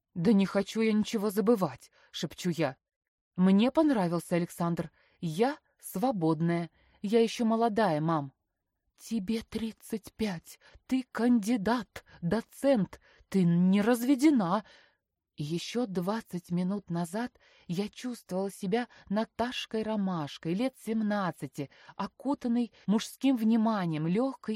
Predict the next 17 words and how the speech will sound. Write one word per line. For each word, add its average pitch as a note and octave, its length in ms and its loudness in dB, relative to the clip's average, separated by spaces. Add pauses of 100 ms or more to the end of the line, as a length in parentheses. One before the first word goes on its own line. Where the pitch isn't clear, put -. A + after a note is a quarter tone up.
и G#3 120 -6
счастливой. D#3+ 880 -6 (480)
А E3 100 -8
теперь - 380 -4
каждый A3 560 -6
озвученный G3 800 -6
мамой F#3 420 -2
статус - 720 -10 (320)
словно G#3+ 560 -2 (120)
тяжёлым A#3 680 -2
шматком G#3+ 760 -4
глины F#3+ 640 0 (320)
накидывает G#3 680 -2
мне F3 220 0
возраста A3 640 -2 (300)
и G3 120 -2
уныния. E3 640 0